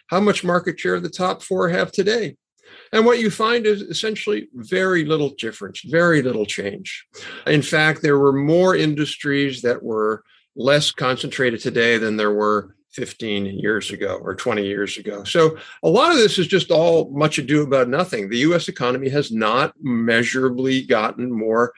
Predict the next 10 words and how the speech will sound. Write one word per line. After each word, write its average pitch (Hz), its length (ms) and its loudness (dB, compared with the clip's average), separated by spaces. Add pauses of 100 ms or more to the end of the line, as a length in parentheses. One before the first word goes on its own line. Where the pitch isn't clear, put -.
(140)
concentrated 113 720 0
or 117 240 0
monopolistic. 120 920 -2 (260)
So 147 100 2
we 156 100 6
should 165 160 0
just 170 160 4
start 175 340 2
with 135 200 2
that. 160 260 0